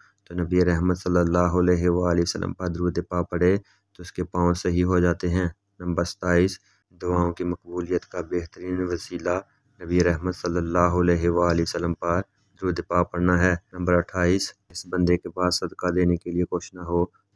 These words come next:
तो जब वो दुरूद पाक पढ़े तो अल्लाह ताला उसका पढ़ा गया दुरूद पाक सदका के कायम मुकाम फरमा देता है। नंबर उनतीस, दुरूद पाक पढ़ने वाले को अल्लाह ताला झूठे मुकदमात और झूठे इल्ज़ामात से बचा लेता है। नंबर तीस,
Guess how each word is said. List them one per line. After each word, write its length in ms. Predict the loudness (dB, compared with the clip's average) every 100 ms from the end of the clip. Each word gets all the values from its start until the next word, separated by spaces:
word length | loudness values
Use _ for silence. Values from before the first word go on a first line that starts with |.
| -10
तो 80 | -4
जब 180 | 2 2
वो 140 | 2
दुरूद 300 | 2 0 0
पाक 280 | -2 -4 -2
पढ़े 240 | 0 2 2
तो 320 | -4 _ -2
अल्लाह 160 | 0
ताला 240 | 2 2 2
उसका 220 | 0 -8
पढ़ा 280 | -2 2 2
गया 220 | 2 0
दुरूद 280 | 0 -2 -2
पाक 280 | 0 0 0 -4 _ _
सदका 380 | -8 -6 2 2
के 160 | 4 2
कायम 300 | 4 4 4
मुकाम 320 | 2 2 0
फरमा 340 | 0 0 2
देता 280 | 2 0 0
है। 240 | 0 0 -2 _ _
नंबर 260 | -4 0 2
उनतीस, 640 | 2 0 -2 -4 -4 -4 _ _
दुरूद 280 | -14 -8 -8
पाक 320 | -4 -2 -2
पढ़ने 220 | -2 0 2
वाले 240 | 4 2
को 160 | 0 -6
अल्लाह 240 | -4 -4
ताला 340 | -4 -6 -6 -8 -16 -20 -10
झूठे 300 | -8 -4 -2
मुकदमात 720 | -2 -4 -6 0 2 0 -2 _
और 120 | -6
झूठे 260 | -2 0 2
इल्ज़ामात 500 | 2 2 4 4 2
से 140 | 0
बचा 260 | -4 -4 0
लेता 320 | 2 2 0
है। 220 | 2 0 -2 _
नंबर 320 | -10 -6 -4 -2
तीस, 420 | 0 0 0